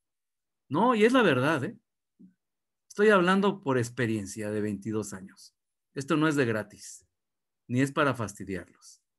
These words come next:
Es para que se concienticen que tienen que repasar conocimientos que se supone que deberían de saber. Yo también me estoy protegiendo en parte.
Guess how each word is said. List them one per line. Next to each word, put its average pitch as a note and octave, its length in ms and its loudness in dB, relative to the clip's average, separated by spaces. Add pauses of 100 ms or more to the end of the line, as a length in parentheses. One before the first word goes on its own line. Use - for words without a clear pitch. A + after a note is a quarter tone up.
(380)
Es C#3 160 -6
para C3+ 260 0
que A#2 80 -6
se - 220 -6
concienticen A2 1080 -6 (240)
que A#2+ 140 -8
tienen C#3 340 2
que B2+ 160 -2
repasar G#2+ 920 -4 (680)
conocimientos B2 920 -2
que A#2+ 120 -4
se A2+ 140 -4
supone E3+ 560 -2
que B2 140 -2
deberían A2+ 420 0
de G#2+ 140 -2
saber. - 400 -18 (2500)
Yo C#3 220 0
también C#3 320 4
me C3 80 6
estoy B2 180 -2
protegiendo A#2+ 560 -2
en G2+ 160 -2
parte. F#2+ 460 -8